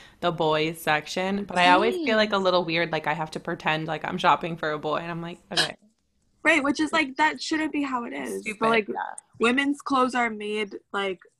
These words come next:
Speaker 3: to be, like, form-fitting, and they're not comfortable, and they're not durable, and they don't feel good on your skin. Like, I hate them.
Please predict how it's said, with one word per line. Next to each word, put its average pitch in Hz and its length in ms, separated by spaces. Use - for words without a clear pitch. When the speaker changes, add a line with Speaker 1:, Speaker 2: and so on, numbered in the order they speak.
Speaker 3:
to 240 100
be, 214 220
like, 302 180
form-fitting, 202 640
and 202 120
they're 202 100
not 190 280
comfortable, 220 420
and 214 120
they're 202 100
not 196 280
durable, 190 400
and 202 100
they 196 100
don't 208 260
feel 196 280
good 220 180
on 208 140
your 202 120
skin. 226 420
Like, 202 180
I 190 100
hate 185 280
them. 180 260